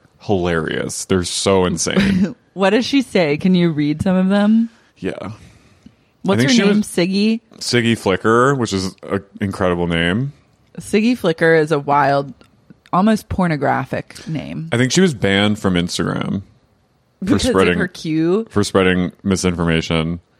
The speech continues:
Speaker 2: She
Speaker 1: Shadow banned is in her, her bio.
Speaker 2: Oh, love. I love a Q.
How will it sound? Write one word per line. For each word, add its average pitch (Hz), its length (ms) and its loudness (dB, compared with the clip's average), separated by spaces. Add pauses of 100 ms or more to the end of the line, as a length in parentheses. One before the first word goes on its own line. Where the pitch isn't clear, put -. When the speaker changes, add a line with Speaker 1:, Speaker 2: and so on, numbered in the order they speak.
(1040)
Speaker 2:
She - 220 -16
Speaker 1:
Shadow 98 360 2
banned 82 380 0
is 90 100 -2
in 92 120 0
her, 87 320 0 (240)
her 95 120 -2
bio. 82 600 0 (480)
Speaker 2:
Oh, 156 240 -2
love. 143 380 0
I 147 100 0
love 185 360 2 (160)
a 190 140 2
Q. 170 560 -2